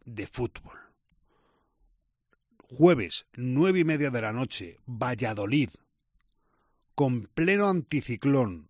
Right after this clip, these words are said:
sacudiendo heladas y nieblas como si no costara, no es día ni hora de fútbol. Como no lo va a ser un sábado de enero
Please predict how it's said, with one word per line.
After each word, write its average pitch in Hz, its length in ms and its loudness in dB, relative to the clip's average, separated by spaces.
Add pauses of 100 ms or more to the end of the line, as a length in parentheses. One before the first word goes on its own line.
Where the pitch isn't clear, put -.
sacudiendo 151 840 0
heladas 160 400 2
y 143 40 0
nieblas 107 440 -2
como 117 200 -2
si 123 120 -4
no 147 160 0
costara, 151 560 -2 (840)
no 165 400 0 (280)
es 160 500 0
día 151 520 -2
ni 120 260 -4
hora 156 360 -4
de 113 220 -10
fútbol. 92 560 -6 (160)
Como 143 320 2
no 170 160 2
lo 226 120 6
va 185 140 2
a 151 40 0
ser 165 380 -2 (840)
un 190 180 -2
sábado 135 540 0
de 127 220 0
enero 180 440 0